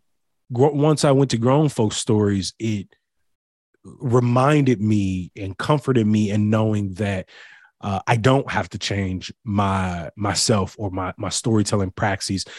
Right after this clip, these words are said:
And I think I was better served for it. I think I went back to The Moth way more unapologetic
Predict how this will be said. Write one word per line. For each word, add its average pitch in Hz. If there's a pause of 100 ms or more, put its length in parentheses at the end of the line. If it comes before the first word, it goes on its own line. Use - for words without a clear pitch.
(200)
And 139
I 156
think 185
I 175
was 131
better 123
served 160
for 101
it. -
I 107
think 127
I 104
went 104
back 113
to 117
The 101
Moth 101
way 131
more 123
unapologetic 101